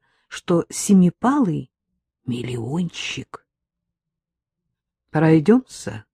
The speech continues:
спросил он. «Погуляем». Катя собралась отказаться, как отрезать, и одновременно кинулась за занавеску, схватила блузку, юбку, увидела, что пуговицы на поясе не хватает,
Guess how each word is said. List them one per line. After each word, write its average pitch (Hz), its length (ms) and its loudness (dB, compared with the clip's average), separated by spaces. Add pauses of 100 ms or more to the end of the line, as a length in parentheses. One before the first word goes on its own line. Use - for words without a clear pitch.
(420)
спросил 165 500 -8
он. 156 140 -4 (320)
«Погуляем». 123 680 -8 (1040)
Катя 175 480 -2 (520)
собралась 170 640 0
отказаться, 170 600 -2
как 156 220 -6
отрезать, 160 540 -2
и 175 320 0 (420)
одновременно 208 600 4
кинулась 190 500 4
за 165 100 0
занавеску, 147 580 -2
схватила 202 480 -2
блузку, 196 460 -4
юбку, 180 520 -4 (340)
увидела, 214 360 4
что 226 180 -2
пуговицы 175 500 2
на 165 100 2
поясе 160 380 -2
не 165 80 0
хватает, 196 500 -2